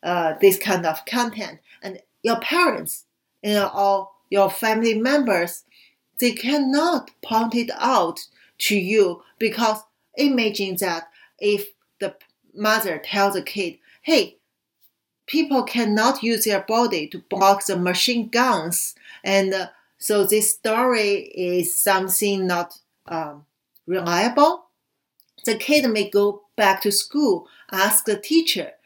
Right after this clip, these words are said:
and then the teacher will know, "Okay, see, your parents question the his-,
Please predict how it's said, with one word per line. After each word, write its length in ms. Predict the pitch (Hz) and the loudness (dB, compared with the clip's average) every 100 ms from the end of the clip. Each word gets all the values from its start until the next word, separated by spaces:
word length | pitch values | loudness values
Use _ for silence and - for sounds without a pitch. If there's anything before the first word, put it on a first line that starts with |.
| - | -12
and 220 | - 208 202 | -2 -2 2
then 160 | 294 | 2
the 140 | 349 339 | 2 -2
teacher 420 | - 269 240 214 | 0 0 2 0
will 260 | 196 190 185 | 2 0 0
know, 260 | 196 202 - | 2 0 2
"Okay, 440 | 180 208 254 320 _ _ | -2 0 -2 -4 _ _
see, 380 | - 254 320 - _ | -4 -2 -2 -10 _
your 220 | - 202 196 | 2 4 4
parents 500 | - 214 214 180 - | -2 0 0 0 -4
question 760 | - 240 311 - - 214 185 | -8 -4 -2 -2 0 0 0
the 100 | 170 | -4
his-, 440 | 165 - 247 240 | -6 -2 -2 -2